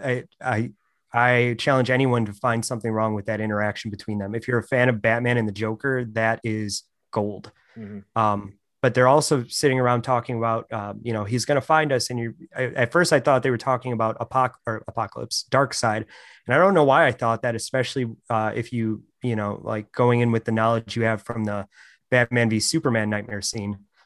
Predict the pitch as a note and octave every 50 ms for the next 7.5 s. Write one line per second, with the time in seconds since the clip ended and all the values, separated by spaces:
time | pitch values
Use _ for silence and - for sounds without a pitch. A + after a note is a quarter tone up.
0 | _ _ _ _ _ _ - A#2 A2 G#2+ G#2 G#2 G#2 - - - _ _ _ _
1 | _ _ - - - D#3 C#3+ B2+ A#2+ A2+ - - C3 C3 C3 C3 C3 C3 B2+ B2+
2 | C3 C3 C3 - - - B2+ B2 A#2 A2+ A2 A2+ A#2 A#2+ A#2 A2+ A#2 G#2+ A#2+ A2
3 | A2 A2 G#2 G2+ - A2 G#2 G#2 G#2+ - - A2 - A2 - - A#2+ A2 G#2+ G2
4 | F#2+ F2+ - - - - - A2+ G#2+ G#2 G#2 G2 - B2+ A#2 G#2+ G2 F#2 - _
5 | _ _ _ _ _ _ - A#2+ A#2+ C3 B2 G#2+ - - B2 A#2 B2+ D3 F3 F#3
6 | F3 - _ _ - D#3+ D#3+ D#3 - - D#3 D3 B2+ A#2+ A2+ G#2+ G#2 A2+ A2 A2
7 | A#2 G#2+ G2+ A#2 B2+ A#2+ A2 G#2+ G2